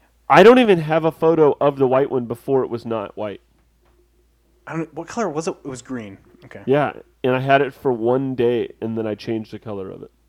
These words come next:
Speaker 2: No. No,
Speaker 1: Yeah,
Speaker 2: you had
Speaker 1: 'cause
Speaker 2: it
Speaker 1: I
Speaker 2: more than one day.
Speaker 1: No, 'cause I bought it, swapped the interior, and then took it to the body shop. Like,
Speaker 2: You
Speaker 1: the next
Speaker 2: swapped
Speaker 1: day
Speaker 2: the
Speaker 1: and painted
Speaker 2: interior that day? You bought it?
Speaker 1: Yeah, yeah.
Speaker 2: Oh, fuck.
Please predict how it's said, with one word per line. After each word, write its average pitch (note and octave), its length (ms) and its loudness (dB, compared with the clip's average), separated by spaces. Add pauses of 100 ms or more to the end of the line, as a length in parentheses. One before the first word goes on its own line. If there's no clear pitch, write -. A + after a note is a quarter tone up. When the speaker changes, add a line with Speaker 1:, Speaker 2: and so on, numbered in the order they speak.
(200)
Speaker 2:
No. D3+ 160 -14 (3000)
No, A#3+ 160 -4
Speaker 1:
Yeah, G3 140 6
Speaker 2:
you A3 80 4
had G#3+ 100 8
Speaker 1:
'cause F#3 60 8
Speaker 2:
it D#3+ 40 8
Speaker 1:
I - 20 8
Speaker 2:
more E3+ 120 8
than D3 140 2
one B2+ 240 0
day. G2+ 420 -12 (300)
Speaker 1:
No, F#3+ 240 6
'cause D3+ 120 -8
I D#3+ 100 2
bought D3 340 2
it, A#3 140 4 (180)
swapped D#3 580 -2
the F3+ 160 -4
interior, C3+ 640 -4
and B2+ 160 -6
then B2 100 -4
took D3 240 -4
it D#3 80 -16
to C#3 80 -12
the C3+ 80 -4
body C3 260 -2
shop. A2+ 360 -10
Like, A2+ 140 -10
Speaker 2:
You G3 100 -4
Speaker 1:
the A#3 60 -4
next A#3 80 -4
Speaker 2:
swapped A3 220 4
Speaker 1:
day A3+ 60 -4
Speaker 2:
the G3 60 0
Speaker 1:
and F3 100 -2
painted E3+ 140 -4
Speaker 2:
interior D#3+ 220 2
that A#2 460 -4
day? G#2+ 420 -8 (140)
You B2 120 -12
bought A#2 280 -2
it? C3 40 4
Speaker 1:
Yeah, D3+ 200 0 (400)
yeah. D3 360 0
Speaker 2:
Oh, - 80 -20 (400)
fuck. - 380 -20